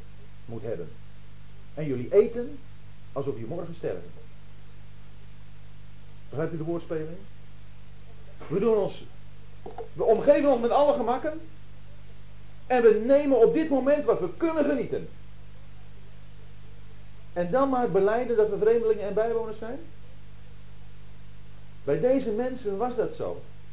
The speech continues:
En dat is een van de dingen die wij, die ik, die we moeten leren. Om echt hier vreemdelingen en bijwoners te zijn. Om daardoor te laten zien dat we een vaderland zoeken. Dat we verlangen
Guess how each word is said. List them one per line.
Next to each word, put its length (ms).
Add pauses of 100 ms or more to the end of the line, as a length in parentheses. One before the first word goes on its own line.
(580)
En 120
dat 120
is 100
een 160
van 100
de 60
dingen 220
die 200
wij, 280
die 140
ik, 180 (640)
die 100
we 60
moeten 200
leren. 460 (960)
Om 280
echt 280
hier 260 (140)
vreemdelingen 640
en 100
bijwoners 420
te 100
zijn. 240 (1400)
Om 240
daardoor 520
te 100
laten 440
zien 520 (260)
dat 260
we 340
een 320
vaderland 720 (160)
zoeken. 580 (200)
Dat 160
we 160
verlangen 680